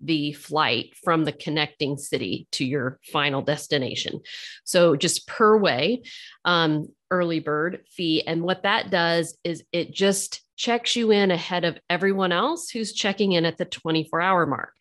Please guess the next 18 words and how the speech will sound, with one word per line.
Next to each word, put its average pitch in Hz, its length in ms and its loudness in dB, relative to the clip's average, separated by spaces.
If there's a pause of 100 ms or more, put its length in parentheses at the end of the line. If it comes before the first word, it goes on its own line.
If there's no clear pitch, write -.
(420)
But 180 100 2
as 190 180 4
you 190 80 2
can 190 160 0
see, 190 220 -2
it's - 160 -6
gonna 175 220 0
check 185 340 -4
you 175 120 0
in 170 200 4
behind 196 800 2
the 160 100 -4
Business 175 420 -2
Select 156 460 -2
people 151 480 -4
and 165 180 0
the, 165 300 0 (140)
um, 147 380 -4